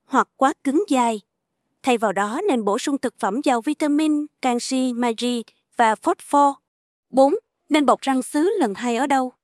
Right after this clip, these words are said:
Như lưu ý ở trên, việc lựa chọn địa chỉ bọc răng sứ lần hai là rất quan trọng, nhằm tránh gặp phải những biến chứng nguy hiểm đối với sức khỏe răng miệng. Nha khoa Aiden là một trong những địa chỉ bọc răng sứ thẩm mỹ uy tín,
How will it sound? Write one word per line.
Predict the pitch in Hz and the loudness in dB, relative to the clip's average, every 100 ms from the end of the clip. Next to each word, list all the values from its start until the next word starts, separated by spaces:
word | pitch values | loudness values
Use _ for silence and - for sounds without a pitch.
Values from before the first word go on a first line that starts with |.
| _ _ | _ _
Như | 247 233 | -2 2
lưu | 233 220 | 2 0
ý | 269 | 0
ở | 359 254 | 0 -2
trên, | - 254 247 214 _ _ _ _ - | -2 -2 -2 -8 _ _ _ _ -2
việc | 277 | 0
lựa | 269 262 | 4 2
chọn | - 254 240 | 4 0 0
địa | 247 | -2
chỉ | - 220 269 302 | -2 -2 -2 0
bọc | 240 - | -2 0
răng | 269 262 | -2 -2
sứ | - 320 453 _ _ | -2 -2 -4 _ _
lần | - 277 | 0 0
hai | 254 339 359 | 0 -2 0
là | 320 240 | 2 0
rất | 269 - | -2 -4
quan | 339 320 | -4 -4
trọng, | 311 262 190 190 _ _ _ _ - | 0 0 -2 -8 _ _ _ _ -2
nhằm | 262 247 | 0 0
tránh | 269 269 453 523 | 0 0 0 0
gặp | 277 | 0
phải | - 226 233 | 0 -2 0
những | 269 | -2
biến | 294 381 | 0 -2
chứng | - 359 523 | -2 -2 0
nguy | 320 285 | 0 0
hiểm | 262 190 233 - | -2 -4 -4 -2
đối | 285 302 | 0 0
với | - | -2
sức | - - | -4 -6
khỏe | 254 220 | -4 -2
răng | 311 285 | -2 -2
miệng. | 254 202 175 _ _ _ - | 0 -2 -4 _ _ _ -4
Nha | 285 | -2
khoa | - 302 285 - | 0 0 0 0
Aiden | 262 233 269 247 220 _ _ | 0 2 0 0 -4 _ _
là | - 247 | 0 0
một | 226 214 - | 2 0 0
trong | 302 | 2
những | 277 214 | 2 2
địa | 247 208 | 2 0
chỉ | - 202 | 0 -4
bọc | 233 247 | 0 0
răng | - 294 285 | 0 -2 -2
sứ | - 359 | -4 -4
thẩm | 330 208 | -4 -4
mỹ | 226 196 | -2 -2
uy | 294 254 | -2 -4
tín, | 254 247 | -2 -2